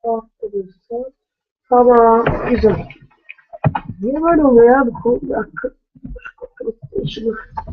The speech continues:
Heh, tamam, geldi. Ee, Real olacağım. Çok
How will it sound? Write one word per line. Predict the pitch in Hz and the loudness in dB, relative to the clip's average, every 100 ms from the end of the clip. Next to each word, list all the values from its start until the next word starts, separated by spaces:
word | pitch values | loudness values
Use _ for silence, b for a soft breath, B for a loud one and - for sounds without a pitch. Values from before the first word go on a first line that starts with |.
| - - - - - - - - - - - - 143 - - - _ _ _ _ _ _ _ _ _ | -8 -8 -4 -2 -2 -8 -20 -20 -20 -20 -12 -8 -8 -10 -18 -20 _ _ _ _ _ _ _ _ _
Heh, | 220 214 - _ | 0 0 -6 _
tamam, | 269 262 214 - 214 | 2 2 0 -8 2
geldi. | 233 240 208 214 269 _ _ _ _ - | 4 6 4 0 -6 _ _ _ _ -6
Ee, | 202 196 196 196 190 _ _ _ _ 190 | -2 0 2 0 -2 _ _ _ _ -6
Real | 190 269 349 339 | 2 6 6 6
olacağım. | 277 226 190 185 240 262 | 4 2 0 0 0 -2
Çok | - 285 | -6 -8